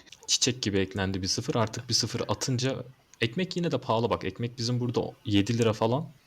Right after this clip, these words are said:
Speaker 2: Yedi lira gerçi, doğru. Yetmiş beş kuruştu o zamanlarda. Güzel güzel. Doğru. Ekmek falan pahalı değilmiş. Ben yanlış söylüyorum.
Speaker 1: Ekmek tüketmiyorum. Yemekhaneden yemek yiyorum.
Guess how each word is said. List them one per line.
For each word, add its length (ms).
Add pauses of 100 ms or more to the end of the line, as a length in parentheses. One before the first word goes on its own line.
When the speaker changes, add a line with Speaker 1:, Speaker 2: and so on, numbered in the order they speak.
(360)
Speaker 2:
Yedi 240
lira 120
gerçi, 320
doğru. 300 (160)
Yetmiş 340
beş 120
kuruştu 560
o 80
zamanlarda. 560
Güzel 340
güzel. 220 (280)
Doğru. 260 (100)
Ekmek 260
falan 260
pahalı 260
değilmiş. 320
Ben 80
yanlış 300
söylüyorum. 420 (200)
Speaker 1:
Ekmek 500
tüketmiyorum. 640 (180)
Yemekhaneden 600
yemek 420
yiyorum. 320